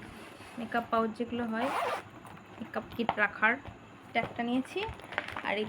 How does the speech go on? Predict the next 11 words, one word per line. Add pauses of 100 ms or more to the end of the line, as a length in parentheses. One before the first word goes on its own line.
তিনটে
সেট
একটা
নিয়েছি, (2250)
ছোট (120)
ছোট
ছোট
তিনটে
আছে, (420)
একটা
বড়,